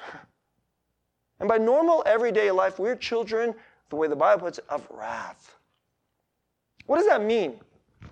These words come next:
I think it has, there's a kind of a little bit of a dual meaning there. One is that God has anger and wrath on us, and we deserve his, his displeasure. I think that's, that's maybe the, the meaning that you're thinking of.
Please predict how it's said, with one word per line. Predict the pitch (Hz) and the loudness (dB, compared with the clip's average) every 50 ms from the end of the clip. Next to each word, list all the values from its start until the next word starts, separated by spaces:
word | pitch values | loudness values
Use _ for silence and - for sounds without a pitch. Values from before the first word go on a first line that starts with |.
| - - - - _ - | -20 -20 -20 -20 _ -6
I | - | -2
think | 170 269 262 269 262 | 0 2 2 2 4
it | 247 254 | 4 4
has, | 254 226 170 | 4 4 4
there's | 220 220 - | 2 0 0
a | 220 | 0
kind | - 294 302 277 | 0 0 2 2
of | 214 | 4
a | 226 | 4
little | 220 226 226 | 4 4 4
bit | 196 202 185 | 4 2 2
of | 165 | 2
a | 160 | 0
dual | 156 143 147 208 233 233 | 0 0 0 2 2 2
meaning | 208 190 202 254 277 247 208 175 | 2 2 2 2 2 2 2 2
there. | 151 147 139 - - - - - - | 2 2 2 0 -2 -8 -18 -16 -8
One | - 180 233 294 339 359 339 | 0 4 6 6 6 6 6
is | 294 254 247 254 254 - - - - - - - | 4 4 4 2 2 0 -6 -18 -20 -20 -14 -10
that | - 170 160 214 208 214 214 - - - - - - - _ _ _ _ _ _ _ _ - - 170 | -4 2 4 6 6 6 6 4 2 -4 -14 -20 -20 -20 _ _ _ _ _ _ _ _ -14 -6 2
God | 151 233 262 269 285 294 294 294 294 - - - - _ _ _ _ _ _ _ _ _ _ _ _ _ _ _ _ | 4 8 10 10 10 10 10 8 6 4 0 -8 -20 _ _ _ _ _ _ _ _ _ _ _ _ _ _ _ _
has | - 202 247 226 175 - - - | 2 2 2 2 2 -2 -2 0
anger | 226 233 262 269 254 214 233 226 | 4 4 4 4 4 4 4 4
and | 226 226 208 196 170 | 4 2 0 2 4
wrath | 202 214 214 226 226 226 - | 6 6 8 6 6 4 2
on | 160 180 170 165 | 0 0 0 0
us, | 160 135 123 123 - - - - - - | 0 0 -2 -4 -6 -10 -12 -12 -12 -8
and | - 180 175 | -6 -4 0
we | 196 247 226 | 0 2 2
deserve | 247 226 180 165 180 240 247 262 262 262 240 233 226 226 - - - - | 2 0 0 2 4 6 8 8 8 6 6 4 2 0 -2 -8 -18 -4
his, | - 226 226 214 202 208 - - - _ _ _ _ _ _ _ _ _ _ | 0 2 4 4 4 2 -2 -6 -16 _ _ _ _ _ _ _ _ _ _
his | - 202 185 | -2 -2 0
displeasure. | 151 185 208 - - - - 196 196 190 175 - 147 120 107 - - _ _ _ _ _ _ _ _ _ | 0 -2 -2 -4 -8 -4 2 2 4 4 2 0 -4 -4 -6 -10 -16 _ _ _ _ _ _ _ _ _
I | - 190 | -4 -2
think | 202 226 190 - | -2 -2 0 0
that's, | 202 214 214 - | 0 0 0 -4
that's | - 185 160 175 180 190 190 190 | -8 -6 -2 0 0 0 0 0
maybe | 180 185 185 170 | -2 0 0 0
the, | 175 - 156 147 139 139 147 143 - | -2 0 0 0 0 -2 -4 -6 -8
the | - 165 | -10 -6
meaning | 151 160 170 170 156 | -4 -2 -2 0 0
that | 147 139 | 2 2
you're | 165 202 | 2 2
thinking | 196 - 165 - - 131 | 0 -2 -6 -8 -6 -8
of. | 120 98 - - | -8 -10 -14 -18